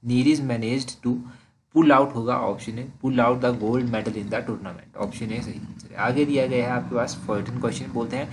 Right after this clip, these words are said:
यहाँ पर क्या करना है, active passive voice जो है दिया गया है। ये बोलते हैं "I remember my sister,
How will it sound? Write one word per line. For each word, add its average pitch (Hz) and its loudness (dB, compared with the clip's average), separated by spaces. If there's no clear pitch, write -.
यहाँ 123 4
पर 143 -2
क्या 143 4
करना 135 0
है, 139 -4
active 143 0
passive 117 2
voice 107 0
जो 95 -10
है 101 -6
दिया 90 -8
गया 85 -8
है। 117 -2
ये 135 2
बोलते 123 0
हैं 139 -4
"I 127 2
remember 123 0
my 123 -2
sister, 123 -4